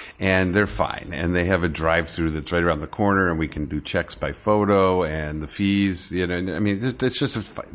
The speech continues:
my relationship with the bank is fine. I'm never in there except once in a while in the drive-through, put some checks in if it's on my way home. And so periodically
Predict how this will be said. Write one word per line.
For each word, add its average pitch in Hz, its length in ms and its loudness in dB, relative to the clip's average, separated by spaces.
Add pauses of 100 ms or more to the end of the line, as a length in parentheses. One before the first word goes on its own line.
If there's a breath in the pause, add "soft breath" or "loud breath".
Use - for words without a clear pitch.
(120)
my 113 140 2
relationship 113 380 0
with 85 100 -2
the 76 40 -6
bank 80 220 2
is - 80 -6
fine. 69 300 -4
I'm 90 100 4
never 110 260 4
in 80 220 0
there 78 240 2
except - 480 0
once 80 300 -2
in - 60 -10
a - 20 -2
while 76 100 0
in 73 60 -6
the 73 80 -8
drive-through, 76 560 -6
put - 180 -14
some 78 140 -10
checks - 320 -8
in 73 80 -10
if 69 100 -14
it's - 140 -14
on 76 100 -6
my 73 120 -8
way 60 160 -8
home. - 180 -12 (600 loud breath)
And 98 280 2
so 117 160 4
periodically 95 1160 2